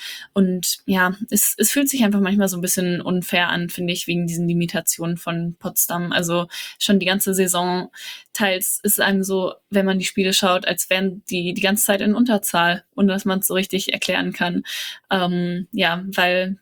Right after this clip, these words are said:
da einfach vieles nicht so einfach geht. Also jetzt auch gegen Leverkusen achtundvierzig Prozent Passgenauigkeit, ähm, siebenundachtzig Pässe insgesamt, ähm, haben nur ihren Weg zur Mitspielerin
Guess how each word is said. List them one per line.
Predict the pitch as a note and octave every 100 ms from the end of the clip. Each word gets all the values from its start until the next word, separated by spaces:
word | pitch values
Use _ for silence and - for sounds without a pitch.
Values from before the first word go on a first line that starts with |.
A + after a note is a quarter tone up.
| _ -
da | F3 F3
einfach | E3+ F#3 F#3 -
vieles | - G3+ F#3+ F#3+ -
nicht | F#3+ F#3 - -
so |
einfach | - F#3 F#3+ -
geht. | F3+ F#3 F#3 F3
Also | E3+
jetzt | E3+ -
auch | -
gegen | - F#3
Leverkusen | F3 E3+ E3+ F3+ E3+ -
achtundvierzig | - - F#3 F3 E3+ - F3 - - - -
Prozent | G3+ - F3+ E3+
Passgenauigkeit, | F3 - F3+ D#3+ F3 F3 - F3 E3+ - - - -
ähm, | - F#3 F3 F3 F3+
siebenundachtzig | G#3 G3+ G3 - - F#3 F#3 -
Pässe | - F#3+ -
insgesamt, | - F3+ - F3 F3+ F3+ - -
ähm, | E3+ E3+ F3
haben | F#3 F3 -
nur | F#3
ihren | - F3 F3
Weg | E3+ -
zur | -
Mitspielerin | F3 - - F3 E3 E3+